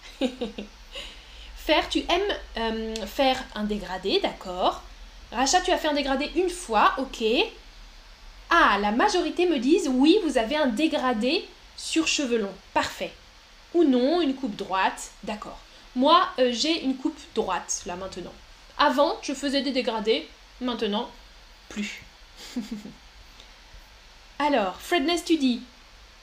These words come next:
ah oui, cheveux courts devant et longs derrière, c'est un mulet avec un L. <laughs> Ça, c'est une coupe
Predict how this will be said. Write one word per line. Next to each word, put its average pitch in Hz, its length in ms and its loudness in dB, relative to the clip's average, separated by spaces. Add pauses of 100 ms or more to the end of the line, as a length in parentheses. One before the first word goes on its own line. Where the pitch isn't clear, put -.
(720)
ah 466 160 8 (100)
oui, 403 840 8 (260)
cheveux 359 640 4 (140)
courts 349 520 8
devant 294 600 4 (560)
et 277 180 4
longs 320 460 10 (320)
derrière, 269 1120 6 (680)
c'est 349 540 2
un 330 240 0
mulet 269 720 4
avec 247 380 0 (340)
un 349 160 4
L. 214 240 4 (1700)
<laughs> - 60 -10 (840)
Ça, 330 160 0
c'est 330 120 2
une 277 160 4
coupe 403 240 6